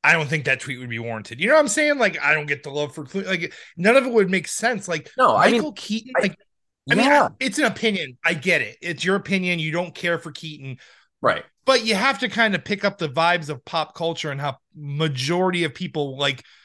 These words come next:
Speaker 1: aside from, like, Heath Ledger's performance in The Dark Knight, um,
Speaker 2: Yeah.
Speaker 1: like, those movies, like, the Burton Batmans are put on a pretty tall pedestal. You know,
Speaker 2: Yeah.
Speaker 1: like, I mean,
Speaker 2: I mean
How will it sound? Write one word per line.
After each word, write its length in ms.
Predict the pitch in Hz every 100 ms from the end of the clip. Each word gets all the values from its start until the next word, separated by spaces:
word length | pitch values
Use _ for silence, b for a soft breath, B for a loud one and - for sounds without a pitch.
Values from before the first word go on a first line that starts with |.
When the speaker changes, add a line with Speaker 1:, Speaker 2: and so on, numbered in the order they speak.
| b b _ _ _ _ _ _ -
Speaker 1:
aside 380 | 185 - 214 226
from, 100 | 202
like, 120 | 170
Heath 260 | - 202 156
Ledger's 240 | 180 170
performance 480 | - 139 175 170 147
in 80 | 143
The 60 |
Dark 280 | 131 151 147
Knight, 360 | 151 151 127 _ -
um, 420 | 151 135 131 123
Speaker 2:
Yeah. 80 | 120 _ _ _ _ _ _
Speaker 1:
like, 460 | 147 165 147 131 - _ _ -
those 280 | 156 214 196
movies, 400 | 220 208 170 143
like, 280 | 147 135
the 120 | 139 135
Burton 500 | - 214 202 175 139
Batmans 420 | 165 170 143 135
are 60 |
put 160 | 123 165
on 120 | 131
a 60 | 117
pretty 320 | - 180 147
tall 320 | - 156 139
pedestal. 580 | - 156 127 - 101 117
You 100 | 131
know, 60 | 233
Speaker 2:
Yeah. 100 | 285
Speaker 1:
like, 180 | 269 139
I 60 |
mean, 100 | 143
Speaker 2:
I 80 | 208
mean 300 | 220 202 -